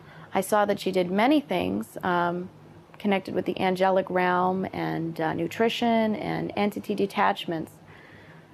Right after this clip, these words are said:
I, uh, had been to a group meeting where I had become aware of negative energy around me, of, of entities attaching. And, uh, I felt as though some things had attached to not only myself, but to my children and my family.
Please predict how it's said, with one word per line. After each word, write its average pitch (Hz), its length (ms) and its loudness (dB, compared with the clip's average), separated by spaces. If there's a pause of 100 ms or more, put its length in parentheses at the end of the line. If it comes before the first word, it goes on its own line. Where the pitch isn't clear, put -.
(220)
I, 175 380 4
uh, 170 280 0
had 196 300 0
been 233 180 4
to 214 380 4
a 175 100 2
group 214 300 2
meeting 202 600 0
where 185 200 4
I 185 40 4
had 202 200 2
become 208 300 0
aware 202 420 4
of 180 300 2
negative 190 360 2
energy 185 360 2
around 180 340 2
me, 170 200 -4
of, 165 180 -4
of 180 160 -2
entities 185 800 -2 (420)
attaching. 196 800 -2 (1500)
And, 180 460 2
uh, 175 260 6
I 208 140 4
felt 247 300 2
as 240 100 0
though 233 220 4
some 226 200 -2
things 240 220 2
had 233 140 2
attached 214 520 0
to 190 320 2 (120)
not 202 240 2
only 202 180 4
myself, 185 640 2
but - 160 0
to 208 100 -6
my 190 160 0
children 185 600 0
and 180 160 -4
my 170 100 -2
family. 185 680 -2